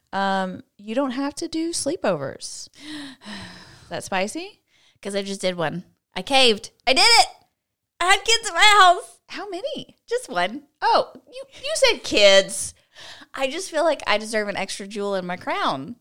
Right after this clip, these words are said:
Speaker 1: Yeah.
Speaker 2: 'Cause it's not my forte.
Speaker 1: Yeah.
Speaker 2: But I did it.
Speaker 1: Yeah.
Speaker 2: We had one.
Speaker 1: Well, the girls are getting into sleepover age, and, you know, some people just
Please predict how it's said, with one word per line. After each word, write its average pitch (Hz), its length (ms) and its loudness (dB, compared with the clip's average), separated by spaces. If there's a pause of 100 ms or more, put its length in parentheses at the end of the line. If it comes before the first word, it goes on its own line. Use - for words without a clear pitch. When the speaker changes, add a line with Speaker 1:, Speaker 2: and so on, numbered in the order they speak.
Speaker 1:
Yeah. 359 320 -6
Speaker 2:
'Cause 262 180 -8
it's 233 240 -12
not 240 180 -2
my 226 120 -4
forte. 202 680 -6
Speaker 1:
Yeah. 170 200 -6
Speaker 2:
But - 180 -4
I 330 540 2 (140)
did 233 240 4
it. - 440 2
Speaker 1:
Yeah. 170 320 -6
Speaker 2:
We 254 300 -2
had 196 260 2
one. 165 520 -8 (420)
Speaker 1:
Well, 277 300 2
the 247 100 -2
girls 262 320 -2
are 247 80 -6
getting 208 240 -6
into 190 160 -6
sleepover 180 520 -6
age, 170 360 -6
and, 165 320 -12
you 220 100 -12
know, 180 140 -6
some 254 160 -10
people 339 220 -8
just 185 520 -8